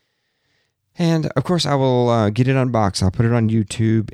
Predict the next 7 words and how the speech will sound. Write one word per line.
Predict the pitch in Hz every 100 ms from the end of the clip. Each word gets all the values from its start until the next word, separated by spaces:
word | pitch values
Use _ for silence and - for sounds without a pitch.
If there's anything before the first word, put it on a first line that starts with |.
| -
and | 98 95 98 98 95
we'll | 101 101
do | 92 95
some | 90 101
comparisons | 92 - 101 107 110 120 - -
of | - - -
the | - -